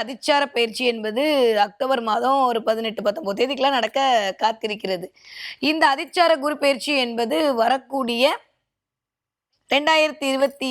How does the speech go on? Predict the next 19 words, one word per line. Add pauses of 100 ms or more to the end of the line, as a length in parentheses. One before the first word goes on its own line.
(140)
ஆறாவது
வருட (140)
குருவினுடைய (360)
டிரான்சிட்டுக்கான (100)
ஒரு (920)
டீசர்
மாதிரி (460)
அப்படி (320)
ஹிண்ட்
கொடுத்துட்டு
போப்
போறாரு
குரு. (100)
இந்த
தடவை
நான்
அப்படி (140)
கொஞ்சம்
முன்னோக்கி